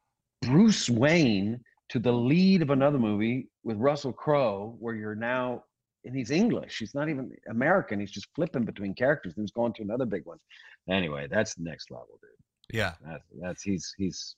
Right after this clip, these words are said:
Speaker 1: he's, he's incredible.
Speaker 2: Well, if you'll permit me to ask about another role, um, and
Speaker 1: Mm-hmm.
Speaker 2: I'm a-, I am aware that you are not in this season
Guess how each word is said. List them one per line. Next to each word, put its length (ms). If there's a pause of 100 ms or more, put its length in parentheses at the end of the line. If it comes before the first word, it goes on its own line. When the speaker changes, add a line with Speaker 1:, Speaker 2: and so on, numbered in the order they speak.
(120)
Speaker 1:
he's, 360
he's 140
incredible. 420 (680)
Speaker 2:
Well, 440 (180)
if 180
you'll 260
permit 420
me 100
to 80
ask 300
about 200
another 360
role, 540
um, 680 (280)
and 220
Speaker 1:
Mm-hmm. 380
Speaker 2:
I'm 200
a-, 140 (120)
I 100
am 140
aware 420
that 240
you 220
are 120
not 400
in 240
this 360
season 580